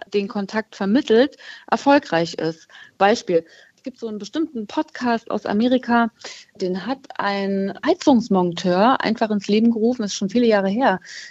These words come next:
Der hat sich mit Kühlungsanlagen beschäftigt. Nun ist die Zielgruppe derer, die sich rund um das Thema Kühltechnik oder Klimaanlagen interessieren, wahrscheinlich nicht besonders groß. Aber der hat tatsächlich von der Ostküste bis zur Westküste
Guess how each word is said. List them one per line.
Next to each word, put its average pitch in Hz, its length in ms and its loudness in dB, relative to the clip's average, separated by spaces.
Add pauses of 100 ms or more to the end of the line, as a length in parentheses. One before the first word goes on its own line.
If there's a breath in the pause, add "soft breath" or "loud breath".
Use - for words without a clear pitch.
Der 190 100 4
hat 240 160 2
sich 254 140 0
mit 240 200 2
Kühlungsanlagen 175 1040 2
beschäftigt. - 560 -8
Nun 180 140 2
ist 240 200 0
die 233 80 2
Zielgruppe 247 600 2
derer, 233 640 2 (340 loud breath)
die 226 100 2
sich 214 300 -2 (560)
rund 247 320 4
um 262 120 6
das 220 120 -4
Thema 233 360 2 (280)
Kühltechnik 262 960 2
oder 202 300 0
Klimaanlagen 208 1040 0
interessieren, 226 800 0
wahrscheinlich 220 460 4
nicht 247 240 4
besonders 233 520 2
groß. 208 440 2 (160)
Aber 233 420 6 (540 loud breath)
der 185 160 2
hat 269 180 2
tatsächlich 262 800 -2
von 220 140 -4
der - 120 -2
Ostküste - 480 -6
bis 240 220 -6
zur 214 160 -4
Westküste 226 800 0